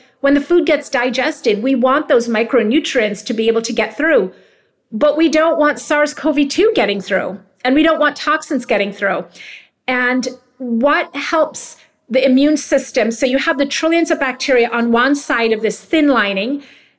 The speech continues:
and then you have the immune cells on the other side. And it's really that interaction with the gut bacteria that determine the immune response.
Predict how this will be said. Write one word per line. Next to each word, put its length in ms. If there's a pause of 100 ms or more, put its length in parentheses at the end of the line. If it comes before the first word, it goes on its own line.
(260)
and 180
then 160
you 120
have 480 (120)
the 200
immune 600
cells 500
on 180
the 140
other 220
side. 480 (320)
And 120
it's 200
really 260
that 240
interaction 580
with 80
the 60
gut 260
bacteria 680
that 260
determine 580
the 120
immune 260
response. 720